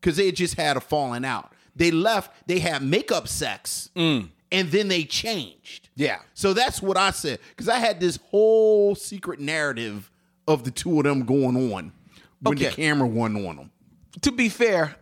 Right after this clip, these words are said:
Speaker 2: I did suss it out that it obviously was a passage of time, because there's no way that they go straight from her house to the hospital and Turbo's laid up there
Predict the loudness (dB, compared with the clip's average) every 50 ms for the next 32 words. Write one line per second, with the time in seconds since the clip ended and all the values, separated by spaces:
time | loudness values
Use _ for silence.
0 | _ -2 -2 -2 -2 -4 -2 0 0 0 0 -2 -4 -4 -2 -2 -2 -2 -4 -6
1 | -6 -6 -6 -8 -10 -14 -18 _ _ _ _ _ _ -8 -2 0 2 2 2 0
2 | -2 -4 -8 _ _ _ _ _ _ -4 -4 -2 -2 0 0 2 2 2 0 -2
3 | -4 -2 -2 -2 -2 -2 -4 -6 -6 -6 -4 -4 -4 -6 -8 -10 -10 -10 -10 -10
4 | -8 -8 -6 -6 -4 -4 -6 -6 -10 _ _ _ _ _ _ -8 -4 -2 0 0
5 | 0 0 -4 -8 -12 _ _ 0 0 0 0 0 0 2 2 4 2 2 4 4
6 | 4 2 2 2 0 0 0 2 2 2 2 0 -2 0 0 2 4 4 4 4
7 | 2 0 -2 -4 -8 -12 _ _ _ _ _ _ _ -12 -12 -4 -2 0 0 0
8 | 0 -2 -4 -2 -2 0 2 2 2 2 2 0 -2 0 0 0 0 -2 -4 -8
9 | -12 -16 -18 -20 _ _ _ _ _ _ -2 0 2 2 2 2 0 0 0 0
10 | 0 -2 -4 -4 -2 -2 0 0 -2 -2 -4 -8 -12 _ _ _ _ _ _ _
11 | _ _ _ _ _ _ _ _ _ _ _ _ _ _ _ -2 -2 0 0 0
12 | -2 -2 -2 -2 -4 -6 -6 -10 _ _ _ _ _ _ _ _ _ _ -10 -4
13 | 0 0 2 2 2 4 4 4 2 0 0 0 2 2 2 2 4 2 2 0
14 | 0 -2 0 2 2 0 0 -2 -6